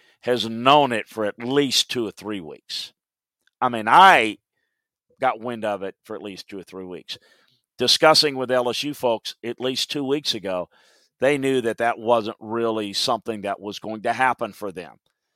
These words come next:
And I don't know that he was their number one guy or number, it, it doesn't matter. That wasn't gonna be a marriage that works. And they've known that for a while. So it could very well be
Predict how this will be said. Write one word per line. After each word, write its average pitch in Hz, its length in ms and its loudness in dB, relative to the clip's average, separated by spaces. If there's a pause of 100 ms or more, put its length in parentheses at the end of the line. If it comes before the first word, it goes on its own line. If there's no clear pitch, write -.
(280)
And 151 300 -4
I 143 140 -4
don't 139 320 0
know 143 180 6
that 135 160 -2
he 135 140 -6
was 135 260 -2
their 123 160 -2
number 131 300 -2
one 135 220 0
guy 135 440 6
or 131 80 0
number, 131 180 -2
it, - 200 -12
it 143 240 -8
doesn't 120 360 2
matter. 120 600 0 (460)
That 143 200 4
wasn't 139 460 2
gonna 127 180 -2
be 120 140 -2
a 120 80 2
marriage 117 380 2
that 104 120 -4
works. 113 320 -4
And 131 140 -4
they've 135 160 -2
known 156 240 0
that 131 180 -4
for 123 140 -2
a 110 40 -4
while. 101 380 -2
So 131 260 0 (240)
it 135 140 -6
could 147 160 0
very 165 320 6
well 196 260 10
be 165 360 6